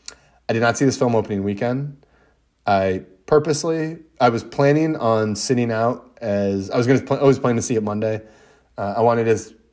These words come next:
I w-, I wanted to send a message to Marvel,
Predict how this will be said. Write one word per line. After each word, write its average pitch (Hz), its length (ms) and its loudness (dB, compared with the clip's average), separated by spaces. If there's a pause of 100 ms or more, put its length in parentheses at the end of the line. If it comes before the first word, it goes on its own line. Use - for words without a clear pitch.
(240)
I 123 140 4
w-, 131 360 0
I 131 140 4
wanted 127 340 2
to 113 80 -8
send 113 200 -2
a 104 40 -2
message 107 440 -4
to 117 80 -6
Marvel, 110 540 -4